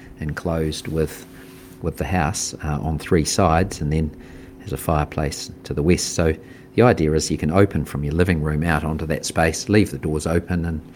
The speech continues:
enjoy the day, enjoy the view, but, um,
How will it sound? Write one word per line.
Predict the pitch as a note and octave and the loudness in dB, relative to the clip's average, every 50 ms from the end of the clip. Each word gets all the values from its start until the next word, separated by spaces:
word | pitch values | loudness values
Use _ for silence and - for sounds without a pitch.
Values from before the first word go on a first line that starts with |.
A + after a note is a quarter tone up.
| - - - - - | -20 -20 -18 -12 -8
enjoy | - D#2+ D#2 - F#2 E2+ D#2+ | -6 -4 2 4 4 4 4
the | D2 D2 | 2 2
day, | D#2+ F#2 F2 F2 F2 | 4 4 6 6 4
enjoy | E2 D#2 D2 - F#2+ F2 | 2 2 4 4 4 6
the | D#2 D#2 | 4 2
view, | D2 - F#2+ F#2 F#2 F2+ | 2 4 6 8 8 6
but, | F2+ F2 - - - - - - - - - - - - - | 6 2 -2 -2 -8 -20 -20 -20 -20 -20 -20 -20 -18 -12 -8
um, | G2+ F#2+ F2 E2 E2+ E2 D#2+ D#2+ E2 | -4 -2 0 0 0 0 0 -2 -4